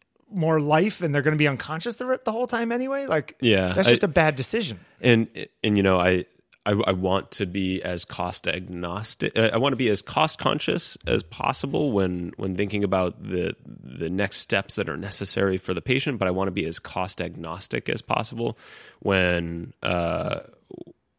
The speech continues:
Speaker 2: when also trying to formulate things, 'cause it, you know, it, it, it, it feels terrible to be,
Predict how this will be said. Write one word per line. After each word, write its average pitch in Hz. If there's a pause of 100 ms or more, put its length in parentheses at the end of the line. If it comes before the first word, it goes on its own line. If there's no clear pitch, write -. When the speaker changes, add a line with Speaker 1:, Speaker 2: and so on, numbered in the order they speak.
Speaker 2:
when 104
also 92
trying -
to 135
formulate -
things, 156
'cause 98
it, - (460)
you -
know, 98
it, 101
it, 107
it, - (200)
it -
feels 107
terrible 107
to -
be, 95